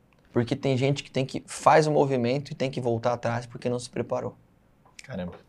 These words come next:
Speaker 1: Aí eu tenho que pagar a conta. Então o cara diz, "Não, eu tenho que sair hoje e montar a minha agência." Qual negócio, meu,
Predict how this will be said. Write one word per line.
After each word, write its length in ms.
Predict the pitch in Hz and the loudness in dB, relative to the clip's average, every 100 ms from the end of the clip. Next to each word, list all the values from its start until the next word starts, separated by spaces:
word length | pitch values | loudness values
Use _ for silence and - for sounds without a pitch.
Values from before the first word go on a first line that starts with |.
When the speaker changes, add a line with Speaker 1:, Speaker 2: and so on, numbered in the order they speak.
| - | -6
Speaker 1:
Aí 80 | - | -6
eu 20 | |
tenho 180 | 120 120 | -4 -8
que 60 | - | -2
pagar 240 | 127 127 | 0 2
a 40 | 127 | 0
conta. 380 | 127 113 - - _ _ _ _ _ _ _ _ | -2 -2 -6 -18 _ _ _ _ _ _ _ _
Então 120 | - 117 | -8 -4
o 40 | |
cara 200 | 113 117 | 0 0
diz, 120 | 117 | 0
"Não, 140 | 135 113 | -2 -4
eu 40 | |
tenho 160 | 123 113 | -8 -6
que 80 | |
sair 320 | - 127 131 127 | -2 0 2 2
hoje 320 | 127 147 143 | 0 0 0
e 40 | |
montar 320 | 147 139 139 | -2 -2 -4
a 40 | 135 | -6
minha 140 | 139 | -4
agência." 500 | 131 113 113 - - _ _ _ _ _ _ _ _ _ _ - | -4 -4 -4 -10 -16 _ _ _ _ _ _ _ _ _ _ 4
Qual 240 | 156 196 190 | 8 8 8
negócio, 600 | 170 131 135 160 - 117 | 6 8 8 6 2 -2
meu, 180 | 107 | -2